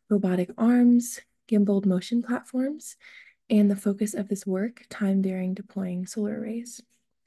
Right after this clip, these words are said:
So just some examples here, um, illustrating these new advancements in components that we're seeing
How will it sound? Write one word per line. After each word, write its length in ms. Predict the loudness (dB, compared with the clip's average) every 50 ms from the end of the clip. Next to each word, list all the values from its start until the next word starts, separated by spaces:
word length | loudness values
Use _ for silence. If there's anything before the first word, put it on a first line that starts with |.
| -20 _ _ _ _ _
So 160 | -4 -2 0
just 260 | 2 2 2 2 0
some 480 | 0 0 2 4 4 4 4 4 2 0 -6 _ _ _ _ _ _ _ _ _ _ _ _ _ _ _ -10 -6
examples 500 | -6 -4 -2 0 0 0 0 0 -2 -4
here, 400 | -4 -2 -2 0 0 0 -2 -4 -6 -12 _ _ _ _ _ _ _ _ -10
um, 200 | -10 -8 -8 -10 -4 0
illustrating 760 | 2 2 2 2 0 0 0 0 2 4 6 6 6 6 4
these 500 | 4 2 0 2 0 0 -2 -6 -12 -8 -2 0
new 240 | 2 2 2 2
advancements 720 | 0 0 -2 -4 -4 -4 -6 -6 -4 -2 -2 0 -2 -2 -4
in 160 | -4 -4 -4
components 560 | -4 -4 -6 -4 -4 -4 -4 -2 -2 -4 -6
that 120 | -8 -6 -4
we're 140 | -4 -4
seeing 460 | -4 -4 -2 0 2 2 2 0 -2